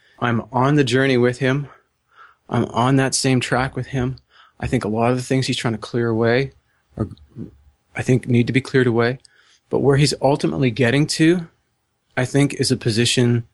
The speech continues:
that concerns me. And I think that, um, I remember being, um, I remember being in my, um, I took jujitsu for a couple of years.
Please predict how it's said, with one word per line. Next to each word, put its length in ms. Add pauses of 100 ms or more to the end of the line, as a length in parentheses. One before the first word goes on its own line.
(500)
that 220
concerns 640
me. 320 (1040)
And 480
I 120
think 420 (100)
that, 440 (340)
um, 520 (160)
I 80
remember 300
being, 480
um, 360 (680)
I 40
remember 120
being 260
in 80
my, 280
um, 580
I 60
took 140
jujitsu 520
for 100
a 40
couple 260
of 40
years. 360